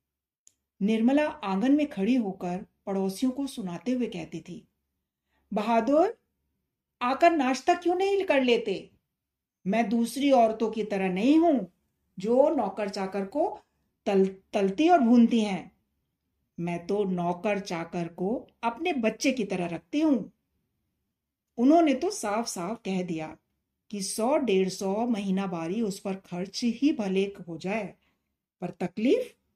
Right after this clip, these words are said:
उसको जरा भी नहीं होनी चाहिए। एक नेकर कमीज तो उसी रोज ले आए थे,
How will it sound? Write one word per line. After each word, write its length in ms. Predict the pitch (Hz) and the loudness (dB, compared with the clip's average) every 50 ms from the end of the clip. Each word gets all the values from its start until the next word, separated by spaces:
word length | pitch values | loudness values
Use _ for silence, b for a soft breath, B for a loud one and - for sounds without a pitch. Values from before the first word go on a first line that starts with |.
| _ _ _ _ - | _ _ _ _ -12
उसको 260 | 247 - - 415 392 | -12 -10 -6 -6 -6
जरा 380 | 262 - - 202 220 262 262 202 | -6 -6 -6 -6 -2 -2 -2 -2
भी 100 | 185 170 | -2 -4
नहीं 180 | 180 214 233 | -2 -2 -2
होनी 280 | 247 233 196 180 175 180 | -2 -2 -4 -6 -6 -8
चाहिए। 460 | 175 175 160 151 151 160 156 - - _ _ _ _ _ _ _ _ _ _ _ _ _ _ _ _ _ _ _ - | -10 -10 -14 -12 -14 -14 -16 -16 -18 _ _ _ _ _ _ _ _ _ _ _ _ _ _ _ _ _ _ _ -4
एक 320 | 247 254 277 285 285 - | 0 0 0 0 -2 -6
नेकर 460 | 202 185 185 190 190 190 - 269 262 - | -6 -4 -2 -2 -2 0 0 -2 -2 0
कमीज 380 | 202 175 165 185 196 196 - | -6 -6 -4 -4 -6 -6 -6
तो 80 | - 277 | -8 -10
उसी 380 | - - 175 185 - 285 269 | -8 -8 -10 -10 -4 -2 -2
रोज 280 | 226 196 180 180 - - | -2 0 -2 -4 -6 -8
ले 120 | 165 165 | -10 -8
आए 200 | 180 214 247 320 - 247 | -6 -6 -6 -6 -6 -8
थे, 160 | 190 139 | -10 -10